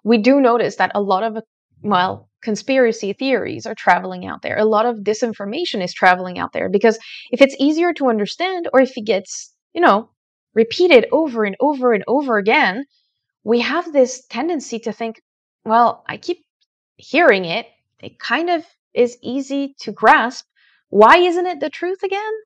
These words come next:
So this is something that we all have to work very hard to fight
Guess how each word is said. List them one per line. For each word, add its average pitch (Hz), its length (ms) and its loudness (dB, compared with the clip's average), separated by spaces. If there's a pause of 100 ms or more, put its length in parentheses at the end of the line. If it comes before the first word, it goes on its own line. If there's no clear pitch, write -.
(520)
So - 420 -2 (260)
this 262 320 0
is 320 80 -6
something 285 300 -4
that 240 140 0
we 220 200 -4
all 240 260 2
have 226 420 -10
to - 120 -12
work 196 260 -8
very 214 320 -2
hard 208 360 -4
to 202 80 -8
fight 190 340 -2